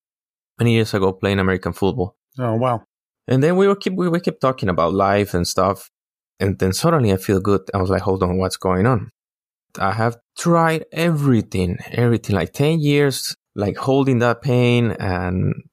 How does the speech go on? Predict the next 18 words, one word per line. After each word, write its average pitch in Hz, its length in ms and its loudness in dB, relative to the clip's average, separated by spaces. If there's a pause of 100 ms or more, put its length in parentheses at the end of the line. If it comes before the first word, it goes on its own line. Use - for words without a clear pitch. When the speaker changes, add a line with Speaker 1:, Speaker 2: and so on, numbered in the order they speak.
(180)
Speaker 1:
I - 60 -4
was 95 160 -4
like, 92 140 -4
"Hold 104 180 0
on, 95 180 0
what, 95 220 -2
what 117 240 0
is 110 100 -6
going 98 280 0
on?" 80 160 -4 (840)
And 104 160 0
then 139 120 2
I, 170 280 0
I - 40 0
start 156 240 -2
to 160 80 -2
get 151 160 0
obsessed. - 480 -2